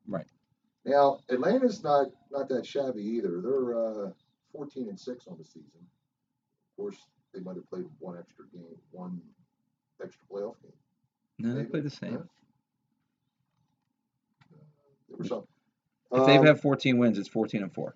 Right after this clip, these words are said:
Speaker 2: Right. And, um, on the road, they're exactly like New England. They're at seven and one. So they're good on the road, too. But, uh,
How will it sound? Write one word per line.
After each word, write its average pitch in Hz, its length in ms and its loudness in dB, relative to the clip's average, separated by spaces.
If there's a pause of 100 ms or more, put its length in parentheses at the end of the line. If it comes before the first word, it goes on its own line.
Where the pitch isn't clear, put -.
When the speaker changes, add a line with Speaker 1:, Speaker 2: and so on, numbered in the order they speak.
Speaker 2:
Right. 107 280 -2 (240)
And, 117 380 -4
um, 113 640 0 (200)
on 143 280 2
the 143 60 -6
road, 123 340 2
they're 104 300 -2
exactly 104 480 -4
like 113 260 -4
New 104 220 -10
England. 98 320 -12
They're - 320 -16
at 98 80 -20
seven 98 340 -12
and 92 160 -12
one. 123 300 -12
So - 120 -16
they're 170 200 -4
good 101 180 -4
on - 240 -14
the 185 80 -10
road, 92 260 -10
too. - 300 -6 (540)
But, 143 320 4 (1600)
uh, 113 480 6